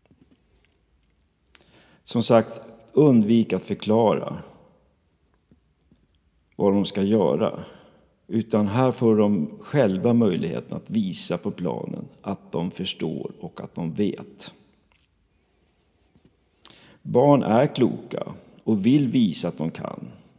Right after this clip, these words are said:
Positiva handlingar sprids, vilket även påverkar lagets sammanhållning och gemensamma insatser. Laget blir bättre och varje spelare blir bättre och de flesta går hem väldigt nöjd från matchen.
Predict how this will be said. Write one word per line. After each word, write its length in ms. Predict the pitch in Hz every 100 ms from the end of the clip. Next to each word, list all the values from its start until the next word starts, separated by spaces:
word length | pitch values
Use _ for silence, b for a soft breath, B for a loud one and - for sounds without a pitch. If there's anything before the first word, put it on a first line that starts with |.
| _ _ _ _ _ b b b b b -
Positiva 760 | 143 151 - 143 - 110 98
handlingar 540 | 95 110 92 82 95 92
sprids, 600 | - - 104 - - -
vilket 280 | 92 -
även 280 | 117 95 92
påverkar 680 | 82 117 95 85 95 87 98
lagets 440 | 98 82 87 82
sammanhållning 1040 | - 120 107 87 82 90 98 101 82 90 92
och 100 | 98
gemensamma 800 | 95 98 98 101 92 95 92 92
insatser. 640 | 95 78 - 85 - 80
Laget 500 | 95 120 143 143 123
blir 140 | 104 95
bättre 440 | 78 - - 82
och 200 | - 95
varje 400 | 101 98 90 90
spelare 600 | 90 - 113 107 92 95
blir 120 | 90 87
bättre 500 | 69 71 - - 80
och 440 | - 85 - - -
de 160 | 90
flesta 600 | 80 - 98 - - 92
går 180 | 90 95
hem 360 | 87 92 85 69
väldigt 380 | 82 73 80 -
nöjd 300 | 50 - -
från 180 | -
matchen. 420 | - - - -